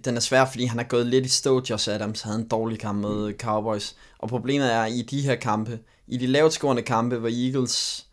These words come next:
Speaker 1: vil være... Øh, hvor, hvor der hele tiden bliver, øh, kæmpet om bare at få, få point, så vil Eagles nok gerne løbe bolden meget. Men i de her kampe, som hurtigt kan blive high scoring,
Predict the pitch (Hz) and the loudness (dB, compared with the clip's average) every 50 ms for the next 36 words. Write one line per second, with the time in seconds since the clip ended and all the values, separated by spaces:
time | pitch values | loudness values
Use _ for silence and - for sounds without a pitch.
0 | _ _ _ _ - - 107 117 113 92 113 104 101 98 95 95 98 92 90 90 | _ _ _ _ -18 -10 -6 -6 -4 -2 0 0 2 2 0 0 -2 -2 -4 -6
1 | 95 - _ _ _ _ _ _ _ _ _ - _ _ _ _ _ _ _ _ | -10 -12 _ _ _ _ _ _ _ _ _ -20 _ _ _ _ _ _ _ _
2 | _ - - 101 101 95 90 87 87 78 78 80 85 85 107 117 - - - 82 | _ -14 -6 -2 -2 -2 0 -2 -4 -6 -6 -6 -6 -2 -2 -2 -2 -2 -6 -14
3 | - - - 92 110 92 95 101 - - 117 120 120 113 117 135 135 131 - 131 | -12 -10 -8 -8 -8 -8 -8 -8 -6 -2 0 0 0 0 -2 -2 -2 -2 -2 -2
4 | 113 104 113 110 107 107 104 101 98 101 98 101 98 98 98 101 98 92 90 101 | -4 -4 -2 -2 0 2 2 2 2 0 0 0 0 -2 -2 -4 -4 -6 -8 -10
5 | - - - _ - _ _ - _ _ - - 135 120 113 127 120 104 104 110 | -10 -16 -20 _ -20 _ _ -20 _ _ -8 -4 -2 -2 0 2 0 2 2 0
6 | 113 117 104 110 98 104 - - - 120 113 107 98 101 107 - - - 131 131 | -2 -2 0 2 2 2 0 0 -2 -2 0 0 -2 -6 -8 -8 -6 -2 0 0
7 | 135 131 139 123 113 104 104 - - - - - - - - - - 127 127 127 | 0 0 -2 -2 -2 -2 -6 -10 -14 -20 -20 -20 -20 -20 -14 -8 -4 -2 0 0
8 | 120 123 127 135 127 - - 110 107 110 - 113 107 110 110 107 110 113 110 - | 0 0 0 -2 -2 -2 0 -2 -2 -2 -2 -2 0 0 -2 -2 -4 -4 -4 -2
9 | 101 101 104 - 92 87 82 71 69 82 92 98 _ _ _ _ _ _ - - | -2 -2 -2 -4 -8 -8 -6 -6 -8 -8 -10 -12 _ _ _ _ _ _ -8 -4
10 | 113 117 120 113 127 139 139 135 120 127 139 117 117 120 127 127 - 123 104 107 | -2 -2 -2 0 0 0 2 2 0 2 2 2 2 2 0 -2 -4 -2 -4 -2
11 | 117 120 123 120 117 - 123 107 104 110 110 110 107 113 110 117 113 - - 117 | 0 0 0 0 -2 -4 -6 -6 -6 -6 -6 -4 0 2 2 2 0 -2 -4 -2
12 | 107 110 110 110 110 113 | -2 -2 -2 -4 -6 -8